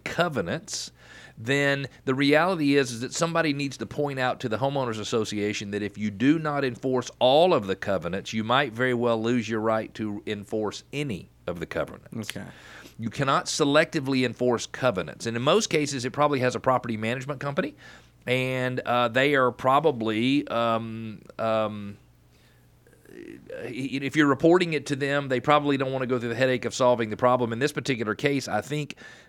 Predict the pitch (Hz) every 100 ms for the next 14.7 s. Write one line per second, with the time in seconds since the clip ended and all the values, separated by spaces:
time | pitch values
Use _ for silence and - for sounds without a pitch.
0 | - 110 110 120 135 127 107 131 113 107
1 | 107 127 127 107 117 117 117 117 101 -
2 | 127 104 95 110 - 113 101 107 104 127
3 | 120 117 107 98 92 120 98 117 113 101
4 | 95 92 - 123 107 95 98 98 90 87
5 | 98 107 104 - - - - - 90 87
6 | 85 82 73 - 87 101 101 107 - -
7 | 98 92 87 82 78 - 104 113 - 131
8 | 117 95 110 82 78 - 107 - 120 117
9 | - - 120 160 196 147 120 110 123 120
10 | _ 110 104 - 151 165 165 151 143 143
11 | 139 139 131 123 113 101 104 90 104 90
12 | 101 113 110 101 101 98 - 123 131 131
13 | - 113 120 107 127 117 92 107 120 110
14 | 117 - 107 95 87 - 104